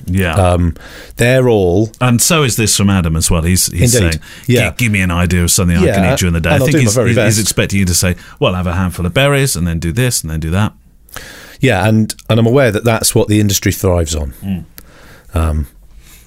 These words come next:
Speaker 2: in,
Speaker 1: We see
Speaker 2: in
Speaker 1: on YouTube all the time.
Speaker 2: Absolutely.
Speaker 1: "Here's
Speaker 2: In
Speaker 1: your daily diet."
Speaker 2: People love total upfront commitment.
Speaker 1: Mm.
Speaker 2: So, in order to get a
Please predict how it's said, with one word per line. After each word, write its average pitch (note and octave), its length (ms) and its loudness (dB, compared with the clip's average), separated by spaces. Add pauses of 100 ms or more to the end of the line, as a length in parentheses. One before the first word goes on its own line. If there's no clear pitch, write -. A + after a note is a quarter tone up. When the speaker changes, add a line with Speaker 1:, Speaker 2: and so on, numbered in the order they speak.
(120)
Speaker 2:
in, F2 460 0 (180)
Speaker 1:
We F2+ 120 0
see F#2+ 120 2
Speaker 2:
in F2 80 2
Speaker 1:
on F#2 60 2
YouTube G2 380 -2
all F#2+ 100 0
the F#2 80 0
time. F#2 360 -2 (240)
Speaker 2:
Absolutely. A#2 560 2
Speaker 1:
"Here's B2+ 180 0
Speaker 2:
In B2+ 80 2
Speaker 1:
your A#2 60 0
daily B2 320 0
diet." E2+ 320 -2 (160)
Speaker 2:
People D#3 320 2
love A#2+ 440 2 (200)
total B2 680 2 (120)
upfront A2 500 0
commitment. F2 540 0 (460)
Speaker 1:
Mm. F2 200 -2 (440)
Speaker 2:
So, G2 420 2 (920)
in G#2+ 140 2
order B2 220 2
to A#2+ 140 -2
get A2 260 -2 (160)
a F#2+ 440 2